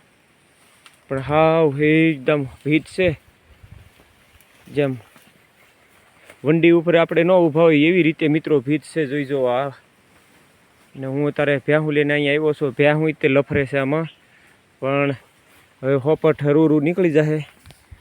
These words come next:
જો ખાસ કરીને આ ભ્યાહું ઓલી છે ના પોગી જાય, પછી પાછો હરખો એરિયો આવે. એટલા ગાળામાં તે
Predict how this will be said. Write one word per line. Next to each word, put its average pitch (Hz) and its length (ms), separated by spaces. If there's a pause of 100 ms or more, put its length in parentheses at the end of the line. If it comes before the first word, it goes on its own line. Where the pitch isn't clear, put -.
(260)
જો 139 280
ખાસ 147 320
કરીને 147 260
આ 143 120
ભ્યાહું 151 320
ઓલી 147 200
છે 151 140
ના 147 160
પોગી 151 320
જાય, 139 120
પછી 143 280
પાછો 139 320
હરખો 143 280
એરિયો 139 360
આવે. 131 200
એટલા 131 260
ગાળામાં 131 420
તે 131 280